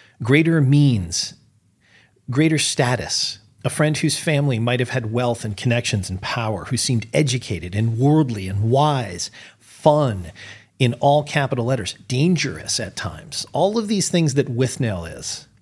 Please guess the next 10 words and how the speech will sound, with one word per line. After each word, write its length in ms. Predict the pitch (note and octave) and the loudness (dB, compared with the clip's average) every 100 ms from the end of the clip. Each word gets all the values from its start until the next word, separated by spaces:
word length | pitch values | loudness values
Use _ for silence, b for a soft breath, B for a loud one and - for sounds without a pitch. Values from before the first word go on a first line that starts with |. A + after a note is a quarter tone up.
| _ _ | _ _
It's 200 | A#2+ A2 | -6 -4
very 360 | A#2 B2+ D3+ E3+ | -2 0 2 2
intoxicating 800 | D3+ - - D#3 - - C3+ A#2 | 0 -2 -6 -4 -4 0 2 2
to 100 | - | -2
be 340 | A2+ A2 G#2+ - | -2 -2 -2 -2
in 180 | A#2+ A2+ | -2 0
proximity 680 | - G2+ - - C#3 C#3+ C#3+ | -4 -4 -2 0 2 0 0
to 140 | D3+ | 0
that 320 | C#3+ D3+ D#3+ _ b b b b b b b b b b b b _ | 0 -2 -6 _ b b b b b b b b b b b b _
and 460 | C3+ B2 B2 A#2+ | 0 2 2 0